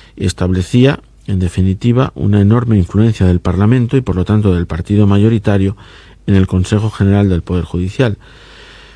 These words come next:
lo que se agrava si tenemos en cuenta que, a su vez, el Consejo General del Poder Judicial propone a dos miembros del Tribunal Constitucional.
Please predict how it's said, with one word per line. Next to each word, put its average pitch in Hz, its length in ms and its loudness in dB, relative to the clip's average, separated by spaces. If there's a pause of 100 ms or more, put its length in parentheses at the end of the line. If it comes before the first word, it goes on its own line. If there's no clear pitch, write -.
(340)
lo 120 160 4
que 151 140 0
se 151 120 -2
agrava 143 360 0
si 120 140 -6
tenemos 120 380 2
en 123 100 2
cuenta 131 320 0
que, 113 120 -4
a 101 40 0
su - 180 -2
vez, 120 260 2
el 104 80 -2
Consejo 110 360 -4
General 120 460 2
del 104 120 -2
Poder 101 180 -2
Judicial 117 500 0
propone 113 460 0
a 101 80 0
dos 101 180 0
miembros 107 360 2
del 98 140 0
Tribunal 92 340 0
Constitucional. 85 720 -6